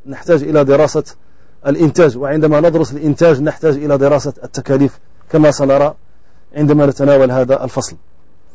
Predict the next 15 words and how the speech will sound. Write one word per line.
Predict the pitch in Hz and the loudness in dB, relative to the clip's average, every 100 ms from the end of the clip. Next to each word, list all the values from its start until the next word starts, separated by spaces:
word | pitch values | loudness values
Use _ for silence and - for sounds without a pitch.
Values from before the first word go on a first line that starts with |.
| - - - - | -20 -20 -20 -6
كذلك | - 151 196 180 - - - - - - - - - - - - - - - - - | 0 4 4 2 0 -8 -20 -20 -20 -20 -20 -20 -20 -20 -20 -20 -20 -20 -20 -20 -16
سندقق | - 170 165 - - 151 196 - 165 - | -2 0 0 -2 -6 0 0 0 -6 -2
في | 175 160 143 | 0 0 -2
عناصر | - 139 170 - | -6 0 0 0
الإنتاج، | 160 139 151 131 143 175 - - - - - - - - - - - - - - - 131 - - - 135 | -2 -2 -8 0 0 0 -4 -20 -20 -20 -20 -20 -20 -20 -20 -20 -20 -20 -20 -20 -16 -16 -16 -20 -12 0
ما | 147 160 | 2 4
هي | 160 147 | 4 2
هذه | 143 135 | 2 0
العناصر | 123 131 123 - - - - - - - | 0 0 -2 -6 -16 -20 -20 -20 -20 -20
وكيف | - 175 160 | 0 0 2
تساهم | 160 151 180 156 151 | -2 0 2 2 2
في | 135 160 156 139 - | 0 0 0 0 -6
العملية | 127 139 147 143 | -4 0 2 2
الإنتاجية، | 135 139 143 131 131 160 180 - - - - - - - - | 0 -2 -2 -2 -2 -4 -6 -18 -20 -20 -20 -20 -20 -20 -2
ثم | 185 190 | 2 4